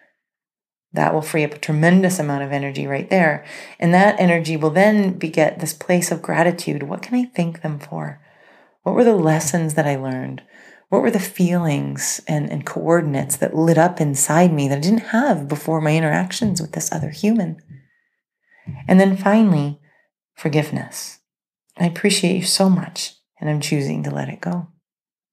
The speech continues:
That, my friends, is the anatomy of forgiveness. It's one of my favorite practices, one that I practice often, because as we go out and into this world, I mean, we can all, and, and I know you're like me, you're committed to growth. And if you're a person committed to growth and that's one of your values,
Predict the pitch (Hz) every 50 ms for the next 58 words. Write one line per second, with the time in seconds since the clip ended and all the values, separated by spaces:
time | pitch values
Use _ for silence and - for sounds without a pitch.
0 | _ _ _ _ _ _ _ _ _ _ _ _ - - - - - - - -
1 | - _ _ - 208 214 214 208 - 220 214 208 190 190 180 175 180 180 170 170
2 | 170 170 170 165 165 160 151 151 - - 147 151 151 135 139 135 131 143 - -
3 | - - - - 175 175 170 170 165 170 - 170 170 156 165 - - - 156 143
4 | 143 - - 147 - - 151 147 143 143 - - - 160 165 165 165 160 151 147
5 | 147 147 - 165 156 147 143 - 143 - - - 143 135 135 - - - - -
6 | 143 - - - - 156 156 156 156 156 - - - - - - - - - -
7 | - - - - _ - 214 214 214 233 311 311 320 349 330 311 247 196 170 143
8 | - - - - _ _ - - 175 190 185 185 190 208 208 220 226 214 214 -
9 | 175 170 165 175 143 131 139 - 160 175 180 180 185 190 196 269 311 311 - 262
10 | 226 - - 196 208 214 214 202 170 151 151 151 147 127 - 180 180 - 196 190
11 | 196 196 214 240 277 294 285 254 226 202 185 170 170 - 160 156 143 135 139 147
12 | 147 - 190 208 226 277 285 294 294 233 202 143 - 151 143 143 127 127 131 -
13 | - 160 156 156 208 240 320 359 359 - 226 214 185 - 185 175 180 - 170 160
14 | 165 160 170 156 156 - - - 127 135 135 139 143 196 202 196 170 156 151 151
15 | - 170 165 156 143 135 123 120 131 127 127 139 160 185 202 220 220 220